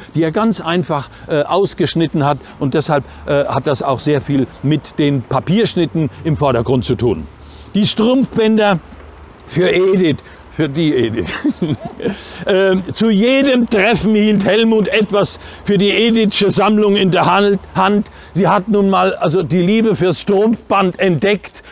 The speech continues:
und es gibt wunderbare Künstler der zwanziger Jahre, äh, die eben, äh, viel, viel zu dem Thema, äh, gemacht haben. Ähm, und, äh,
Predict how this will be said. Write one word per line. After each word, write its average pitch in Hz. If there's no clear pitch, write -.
und 190
es 180
gibt 151
wunderbare 190
Künstler 190
der 170
zwanziger 180
Jahre, 175
äh, 165
die 185
eben, 165
äh, 156
viel, 220
viel 190
zu 175
dem 165
Thema, 175
äh, 147
gemacht 151
haben. 151
Ähm, 151
und, -
äh, 165